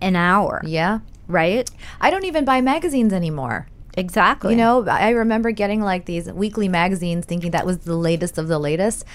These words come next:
Speaker 2: Now those feel like encyclopedias. <laughs>
Speaker 1: Right. They're gone,
Speaker 2: <laughs> They're gone.
Speaker 1: right?
Speaker 2: They're
Speaker 1: And
Speaker 2: done.
Speaker 1: people are, are really living through their phone.
Speaker 2: Yeah,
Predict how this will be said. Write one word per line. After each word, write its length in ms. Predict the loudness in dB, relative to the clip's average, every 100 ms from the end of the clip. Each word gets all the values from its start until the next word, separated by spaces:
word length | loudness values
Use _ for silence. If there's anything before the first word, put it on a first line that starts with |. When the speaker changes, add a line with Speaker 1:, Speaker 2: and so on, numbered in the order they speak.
| -20 -14 -2
Speaker 2:
Now 300 | 2 4 4
those 340 | 4 2 0
feel 240 | 0 2
like 380 | 4 4 2 -2 -10
encyclopedias. 1040 | -6 -2 -2 -2 -4 0 2 2 0 0 0 0
<laughs> 60 | 0
Speaker 1:
Right. 200 | 0 2 2
They're 200 | 4 4
gone, 520 | 4 4 4 0 -4 -6
Speaker 2:
<laughs> 120 | -6
They're 100 | -4
gone. 60 | 0
Speaker 1:
right? 340 | 2 4 0
Speaker 2:
They're 60 | -4 -8 0 2
Speaker 1:
And 100 | 2
Speaker 2:
done. 200 | 0 2
Speaker 1:
people 160 | 4
are, 500 | 4 6 6 4 2 2
are 200 | 2 2
really 400 | 0 0 0 0
living 360 | 0 0 -2
through 240 | -4 -4 -2
their 180 | -2
phone. 400 | -2 -6 -6 -8 -8
Speaker 2:
Yeah, 280 | -8 -8